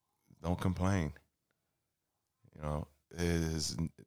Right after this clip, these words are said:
nothing good comes from complaining. Fill yourself with positive energy. If your surroundings aren't positive, just use the rule of elimination to become better.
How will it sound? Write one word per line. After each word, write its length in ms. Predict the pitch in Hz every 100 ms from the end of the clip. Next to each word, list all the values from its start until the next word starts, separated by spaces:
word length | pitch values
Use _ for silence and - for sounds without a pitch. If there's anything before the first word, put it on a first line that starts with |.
| -
nothing 720 | 85 87 101 98 98 90 82
good 240 | 92 87
comes 180 | 90 85
from 120 | 82
complaining. 540 | 82 76 90 98 78
Fill 240 | 73 113 135
yourself 320 | 127 - 113
with 120 | -
positive 420 | - - 101 95
energy. 400 | 110 113 90 78 71 _ _ _ _ _ _ _
If 380 | - 87 78 - - _ _ _ - 85 -
your 180 | 95
surroundings 720 | 98 95 98 113 113 110 107 98
aren't 260 | 101 101
positive, 640 | - 101 104 104 110 110 - _ _ _ _ _ _ _ _ _ _ _ _ _
just 300 | - 92 - -
use 380 | 78 85 92 87
the 100 | 87
rule 300 | 78 87 90
of 80 | 87
elimination 720 | 82 85 80 82 85 - 73
to 100 | -
become 420 | 78 - 82 78
better. 340 | 76 78 78